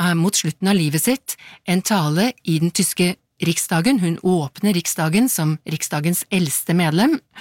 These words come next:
så dette var virkelig mot slutten av livet hennes. Og så gir hun oss en knallhard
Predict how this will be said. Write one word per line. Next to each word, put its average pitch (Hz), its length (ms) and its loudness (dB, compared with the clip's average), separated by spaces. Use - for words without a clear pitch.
så - 140 -8
dette 160 180 -4
var 175 120 0
virkelig 170 260 -2
mot 180 100 0
slutten 175 300 -2
av 180 40 4
livet 160 220 2
hennes. 220 260 0
Og 190 100 2
så 214 200 2
gir 151 360 0
hun 196 180 4
oss - 260 -2
en 196 240 0
knallhard 214 840 0